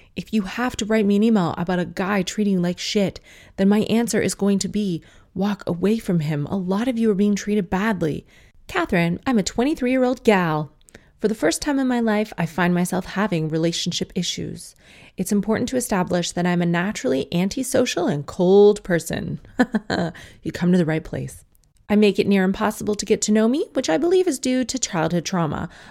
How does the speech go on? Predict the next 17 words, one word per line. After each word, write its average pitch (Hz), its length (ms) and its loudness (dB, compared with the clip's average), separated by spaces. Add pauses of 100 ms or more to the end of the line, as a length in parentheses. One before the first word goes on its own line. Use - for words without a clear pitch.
(140)
I'm 196 160 6
overly 170 360 2
cautious 170 460 -4
about 165 200 -2
getting 160 200 -2
hurt, 240 280 -2
and 285 80 -2
I'm 285 140 -2
particularly 185 680 0
avoidant 143 460 -4
of 165 120 -4
men." 143 380 0 (480)
Is 427 360 6
this 226 380 4
your 196 120 2
Tinder 170 320 2
bio? 127 460 -2